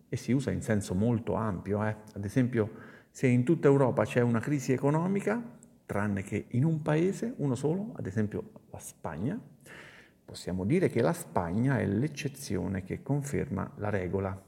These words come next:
la regola che l'Europa sta vivendo un momento di crisi economica. Se tutte le donne dicono che sono simpatico, ma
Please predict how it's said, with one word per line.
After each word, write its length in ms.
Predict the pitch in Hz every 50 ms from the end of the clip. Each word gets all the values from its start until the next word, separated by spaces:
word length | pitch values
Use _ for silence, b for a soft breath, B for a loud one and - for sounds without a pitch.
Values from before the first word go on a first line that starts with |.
| -
la 100 | - -
regola 320 | 98 110 120 120 117 98 95
che 140 | - - 107
l'Europa 480 | 110 139 165 147 104 90 92 - -
sta 240 | - - - - 87
vivendo 580 | 85 90 135 147 123 85 - 101 127 139 139 113
un 160 | 98 98 110
momento 520 | 131 151 147 113 90 95 107 135 135 139
di 120 | 101 92 90
crisi 320 | - 104 107 101 - -
economica. 640 | 92 101 113 127 147 147 120 101 101 - - 101 98 - - b b b b b b b b b _ _ _ _ _ B B B B B B
Se 220 | B - - 160 -
tutte 300 | - - 156 - 160 151
le 120 | 143 147
donne 600 | 131 160 170 160 135 120 117 117 110 107 95 -
dicono 680 | - 117 110 117 117 - - 113 113 113 113 107 104 98
che 140 | - -
sono 300 | 107 - - 131 117 113
simpatico, 840 | 101 - 123 113 110 - - 135 127 117 107 - 117 104 - 117 104 98 - - - - - - - - - - B B B B B B B -
ma 180 | - 131 120